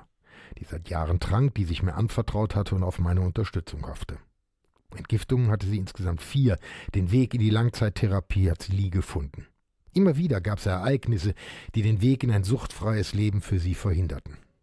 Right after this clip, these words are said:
Oder, anders formuliert, sie wollte gar nicht trocken werden und sie nutzte jede Ausrede, die sich bot. Eines Tages, es war drei bis vier Monate später, rief sie mich tränenüberströmt und schluchzend an.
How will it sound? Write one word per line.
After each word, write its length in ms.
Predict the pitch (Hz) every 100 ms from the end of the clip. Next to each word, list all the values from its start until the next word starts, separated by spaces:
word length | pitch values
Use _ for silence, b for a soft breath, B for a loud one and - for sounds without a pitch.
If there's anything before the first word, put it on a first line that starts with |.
| _
Oder, 400 | - 110 123 185
anders 240 | 92 107 98
formuliert, 440 | 131 127 127 143
sie 120 | 156
wollte 260 | 104 87 95
gar 120 | 87
nicht 180 | 87 -
trocken 300 | - - 92
werden 280 | 87 92 131 B B B -
und 140 | 98
sie 140 | 117
nutzte 320 | 127 135 - 151
jede 680 | 113 104 160 190 196 -
Ausrede, 600 | 127 151 - 135 143 127
die 140 | 107 107
sich 240 | 110 -
bot. 360 | 73 - - - _ _ _ _
Eines 320 | 95 98 -
Tages, 520 | 98 104 123 - - _ B B B B
es 100 | -
war 300 | 80 78 73 78
drei 260 | 78 85
bis 140 | 87 -
vier 200 | - 104
Monate 360 | 95 90 92
später, 480 | 92 - 113 131 120 B B B -
rief 160 | 131
sie 100 | -
mich 180 | 120 95
tränenüberströmt 880 | - 135 156 127 110 - 120 127 123
und 100 | 95
schluchzend 540 | - 110 - - 95
an. 220 | - 69